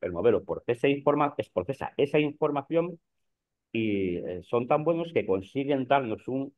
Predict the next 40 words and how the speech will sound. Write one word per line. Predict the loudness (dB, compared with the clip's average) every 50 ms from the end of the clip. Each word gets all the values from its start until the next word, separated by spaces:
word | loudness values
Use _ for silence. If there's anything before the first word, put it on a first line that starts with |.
| _ _ _ -10
resultado | -8 -8 -8 -6 -6 -6 0 4 4 4 4 4 0 -4 -4
en | -6 -6 -4
el | -4 -4 -4
idioma | -2 -2 -2 -2 -2 0
que | 2
le | 2
hayamos | 2 2 0 -2 -4
preguntado, | -6 -6 -6 -6 -4 -2 -2 -2 0 -2 -4 -8 -6
¿vale? | -4 -4 -2 -2 -2 -2
Con | -2 -2 -2
la | -2 -2
respuesta | -6 -8 -12 -6 -6 -6 -6 _ -4 -4 -4 -4 -8 _ -18 -20 -20 _ _ _ -6
a | -4
la | -4 -4
pregunta, | -8 -10 -14 -18 _ _ _ -12 -12 -12 -12 _ _ _ _ _ _ _ -12 -8 -8 -4
si | -2 -2 -2 -4 -6 -10
la | -8 -10 -10
tiene. | -8 -10 -12 -12 -12 -14 _ _ _ _ _ -8
Si | -6 -2
no, | 0 0 -2 -2 -6
se | -12 -8
la | -6 -4
va | -4 -4
a |
inventar, | -4 -6 -10 -12 _ _ _ _ _ _ _ _ _ _ _ _ _ _ _ _ _ _ _ -4
¿vale? | -4 -4 -4 -6 _ _ _ _ _ _ _ _ _ _ _ _ -10
Por | -6 -6
eso | -4 -4 -4
muchas | -4 -4 -4 -4 -4
veces | -4 -4 -6 -6 -6
nos | -6 -6 -6
encontramos | -4 -4 -4 -2 0 0 2 2 0 -4 -2
con | -4 -4 -2 -2
que | -6 -6
algunos | -6 -4 -2 -4 -4 -2
modelos | 0 0 2 2 2 2 2 -2 -4 -8
están | -14 _ -4 -4 -2
entrenados | -2 -6 -6 -4 -4 0 0 2 0 0 -2 -6 _
con | -6 -6 -4 0
datos, | 2 2 2 0 -2 -8 -10 -10 -16 _